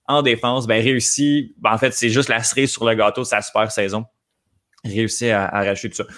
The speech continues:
Donc voilà, ça, ça se passe bien. C'est le fun. Euh, l'ambiance est très le fun au complexe sportif Claude Robillard. Il reste seulement un match.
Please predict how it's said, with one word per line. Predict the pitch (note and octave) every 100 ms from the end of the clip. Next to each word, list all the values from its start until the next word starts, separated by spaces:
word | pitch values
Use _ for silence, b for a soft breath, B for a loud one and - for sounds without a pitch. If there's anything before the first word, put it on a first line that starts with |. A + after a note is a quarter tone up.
| B
Donc | C#3+ C3+
voilà, | F3 E3+
ça, | E3+ E3+
ça | - D3
se | C#3+
passe | G3 D3+
bien. | D#3 D#3+ E3+ B B
C'est | B F3+
le | F3
fun. | D#3+ D3 F3 F3 b b
Euh, | B2
l'ambiance | C3+ C#3+ E3+ E3
est | A#2+
très | -
le | F3
fun | F3 E3+
au | C#3 C3
complexe | - C3 C#3+
sportif | C#3 C3 D3
Claude | C3+ C3+
Robillard. | B2+ A#2+ A#2 C3 C#3+ A#2+
Il | G#2
reste | B2+ -
seulement | D3 D3+ E3+ E3
un | D#3 D#3+
match. | C#3+ D#3+ E3+ -